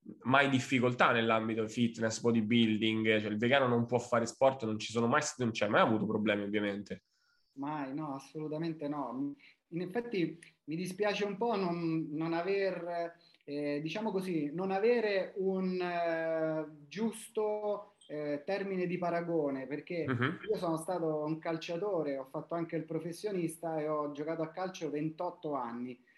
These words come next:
Speaker 2: Ho smesso, quindi ho iniziato a dieci, ho smesso a trentotto, poi ho iniziato ad allenare altro. E sono sempre stato onnivoro super convinto, e, e quindi non posso dire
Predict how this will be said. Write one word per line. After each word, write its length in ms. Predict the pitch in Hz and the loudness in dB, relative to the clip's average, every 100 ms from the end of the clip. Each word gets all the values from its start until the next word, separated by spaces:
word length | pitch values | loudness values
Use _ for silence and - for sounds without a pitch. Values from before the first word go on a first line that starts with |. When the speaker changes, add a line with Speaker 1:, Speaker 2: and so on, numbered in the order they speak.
| _ - | _ -8
Speaker 2:
Ho 100 | 147 | -6
smesso, 500 | 156 180 185 - 160 | -2 -2 -2 -4 -2
quindi 240 | 165 151 | -2 -4
ho 80 | 131 | -4
iniziato 320 | 160 165 185 | -4 -2 -4
a 40 | 196 | -2
dieci, 320 | 165 156 156 | 0 0 -2
ho 40 | 151 | -4
smesso 360 | 156 160 - | -2 -4 -6
a 80 | 147 | -8
trentotto, 600 | 175 185 165 139 139 - | -6 -6 -4 -6 -8 -8
poi 200 | 139 135 | -6 -4
ho 40 | |
iniziato 380 | 127 131 147 135 | -6 -8 -10 -10
ad 80 | 131 | -8
allenare 460 | 127 131 135 131 120 | -6 -6 -6 -8 -10
altro. 400 | 110 110 - - _ - - _ | -12 -14 -18 -18 _ -20 -20 _
E 240 | 220 220 | -2 -2
sono 260 | 165 175 185 | -2 -4 -2
sempre 380 | 160 156 165 160 | -2 -2 0 -2
stato 1000 | - 135 143 147 139 131 123 120 117 - - - - 165 | -2 -4 -4 -2 -2 -2 -4 -8 -10 -14 -16 -14 -12 -4
onnivoro 840 | 165 160 180 185 170 151 147 143 | 0 0 0 0 2 2 2 0
super 440 | 139 214 160 147 - | -2 -4 -2 -2 -2
convinto, 840 | 156 151 151 131 120 160 202 - _ _ _ | -4 -2 -2 -2 -4 -8 -8 -12 _ _ _
e, 520 | - 143 143 143 143 160 | -6 -2 0 0 -2 -4
e 80 | 175 | -2
quindi 320 | 240 240 220 | 0 2 2
non 260 | 208 196 185 | 2 0 -2
posso 760 | 220 - - 202 196 196 - 196 | -2 -4 -4 -2 -2 -2 -6 -6
dire 720 | 185 226 220 226 226 - | -2 2 2 2 0 -4